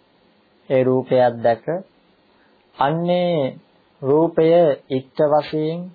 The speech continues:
ඒකාන්ත මනාප පිය රූප කාමෝප සංහිත වශයෙන් ගැනීම තුළින්, අ, ඒ තුළින් රජස් ඇති වෙනවා.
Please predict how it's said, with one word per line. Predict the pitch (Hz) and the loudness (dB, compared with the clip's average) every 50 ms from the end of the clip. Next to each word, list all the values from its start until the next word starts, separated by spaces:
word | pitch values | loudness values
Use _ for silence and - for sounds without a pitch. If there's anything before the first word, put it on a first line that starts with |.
| _ _ _ _ _ _ _ _ _ _ - | _ _ _ _ _ _ _ _ _ _ -6
ඒකාන්ත | 139 139 139 139 - 131 123 123 131 135 143 147 151 147 - - 165 160 | -4 -4 -4 -4 -2 0 0 2 2 2 0 -2 -4 -10 -12 -10 -8 -6
මනාප | 147 127 120 120 127 135 139 139 143 143 139 _ - 156 160 160 | -4 -4 -4 -2 0 0 2 2 0 0 -4 _ -8 -8 -8 -10
පිය | 156 - 131 120 120 123 | -10 -12 -8 -4 -2 -2
රූප | 131 139 147 147 147 143 - 156 151 | 0 0 0 -2 -2 -4 -4 -6 -6
කාමෝප | 151 - 123 117 117 120 127 139 143 143 143 151 | -4 -2 0 0 2 0 0 -2 -6 -8 -8 -8
සංහිත | 147 - - 139 139 143 143 147 147 - - | -8 -4 -4 -4 -4 -6 -10 -14 -10 -4 -2
වශයෙන් | 147 143 147 139 - - 156 151 156 170 196 196 _ _ _ _ _ _ _ _ _ _ _ _ - 151 131 131 | 0 0 0 -2 -2 -6 -8 -8 -8 -8 -12 -18 _ _ _ _ _ _ _ _ _ _ _ _ -12 -8 -8 -4
ගැනීම | 123 131 139 139 151 175 190 196 185 170 156 | 0 2 2 2 4 2 2 2 2 0 0
තුළින්, | 165 - 135 127 127 131 131 135 135 139 - _ _ _ _ _ _ _ _ _ _ _ _ _ _ - | 0 0 -2 0 0 -2 -2 -4 -8 -12 -16 _ _ _ _ _ _ _ _ _ _ _ _ _ _ -8
අ, | 127 127 123 120 120 117 117 117 - - _ _ | -4 -2 -2 0 0 -2 -2 -4 -6 -10 _ _
ඒ | - - 135 139 143 | -4 -2 0 0 0
තුළින් | 139 156 151 147 160 165 156 | 0 0 -2 0 -2 -4 -2
රජස් | 131 131 127 127 147 165 160 - - | -2 -2 0 0 0 0 -2 -2 -4
ඇති | - 135 127 - 131 | -4 -4 -4 -4 -6
වෙනවා. | 120 117 117 117 131 131 135 | -6 -6 -8 -10 -12 -14 -16